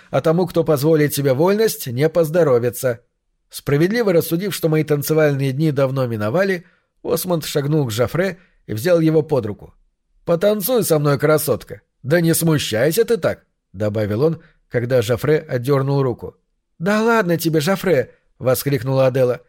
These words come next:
«Не порти нам праздник!» Жофре с неохотой уступил. Родриго снова заиграл,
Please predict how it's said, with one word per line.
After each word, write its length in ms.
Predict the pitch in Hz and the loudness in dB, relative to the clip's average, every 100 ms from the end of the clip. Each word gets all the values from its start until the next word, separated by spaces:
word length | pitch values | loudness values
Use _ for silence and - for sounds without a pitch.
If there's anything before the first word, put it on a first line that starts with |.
| _ _ | _ _
«Не 180 | 190 247 | -6 -4
порти 340 | 254 220 151 | 0 0 2
нам 200 | 170 170 | 0 0
праздник!» 560 | 170 170 135 110 113 _ _ _ _ _ _ | 2 2 2 0 -10 _ _ _ _ _ _
Жофре 460 | 90 131 135 208 214 | -4 0 0 2 0
с 100 | 175 | 0
неохотой 520 | 170 160 180 165 170 | 0 0 0 -2 -2
уступил. 560 | 156 156 123 123 120 - _ _ _ | -2 -4 -2 -4 -4 -10 _ _ _
Родриго 520 | - 131 147 226 196 175 | -4 -2 0 0 0 -2
снова 400 | 151 165 156 139 | 0 2 2 2
заиграл, 540 | 147 135 143 139 | 2 2 2 2